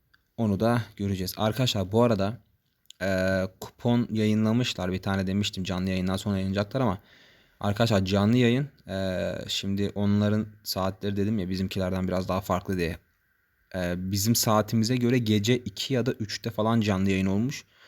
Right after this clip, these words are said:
O zaman paylaşmışlar kupon kodunu. Kupon kodun-, kodunun adı Ultimates büyük harflerle. E, ben açıklamalar kısmına da bırakacağım ama, e, süresi geçmiş olabilir. Siz uygulamaya çalışın. Ama şey vermiyor arkadaşlar. Kristal vermiyormuş.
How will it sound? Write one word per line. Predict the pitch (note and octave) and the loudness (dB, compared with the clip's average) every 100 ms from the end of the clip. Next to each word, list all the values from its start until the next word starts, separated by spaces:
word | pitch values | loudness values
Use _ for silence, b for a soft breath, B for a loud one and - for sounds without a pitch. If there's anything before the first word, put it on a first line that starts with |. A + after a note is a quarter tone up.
| b b - | b b -6
O | G#2 | 0
zaman | A2 A#2 A2+ | 2 2 2
paylaşmışlar | A2+ G2+ F#2+ - - G2 | 0 2 0 -2 -6 -6
kupon | - G2 | -6 -8
kodunu. | F#2+ G#2 G2+ D#3+ - _ _ _ _ _ _ _ - b b b b b b _ | -6 -4 -4 -6 -8 _ _ _ _ _ _ _ -20 b b b b b b _
Kupon | - - C3 | -8 0 0
kodun-, | B2+ B2+ C#3 - | 2 2 2 0
kodunun | - A#2+ B2+ C#3 | -2 0 2 4
adı | C3 - - | 2 0 -2
Ultimates | A#2 B2+ A#2 A2 D#3 - - - - | -2 -2 -2 -4 -2 -2 -4 -6 -6
büyük | G#2+ G2+ G2 | -2 0 0
harflerle. | G2 - G2+ G#2 A#2+ - | -4 -2 0 0 -2 -2
E, | G#2+ G#2 | 0 2
ben | G#2+ G#2 G#2 | 2 2 -2
açıklamalar | G2+ - - G#2+ G#2+ G#2 G#2 | -8 -8 -6 -4 -2 -4 -6
kısmına | G2+ G#2 G#2+ | -8 -4 -2
da | G#2 | 0
bırakacağım | G#2 G#2+ C3 | 0 0 0
ama, | B2+ G2 b b b b b b G#2 | 2 0 b b b b b b -2
e, | G#2 G2+ G2+ G2+ G2 G2 | 2 4 4 2 2 0
süresi | - G#2+ G2+ A2 | -2 -2 0 0
geçmiş | G#2+ A2 - | 0 -2 -2
olabilir. | A2 G#2 A#2+ | 0 0 -2
Siz | - A2+ G#2+ | -2 -2 2
uygulamaya | G#2 G#2+ G#2+ A2+ | 2 2 2 2
çalışın. | - B2+ - D#3 F#3 | 0 -2 -2 -4 -6
Ama | C3+ F3 E3 | -2 0 0
şey | - D#3 | 2 2
vermiyor | D3 B2 G2 | 4 2 2
arkadaşlar. | F#2+ G2 - - | 0 -4 -8 -6
Kristal | A2 - B2 A#2 | -4 0 2 4
vermiyormuş. | B2 G#2+ G2 C3 - | 4 2 0 -4 -8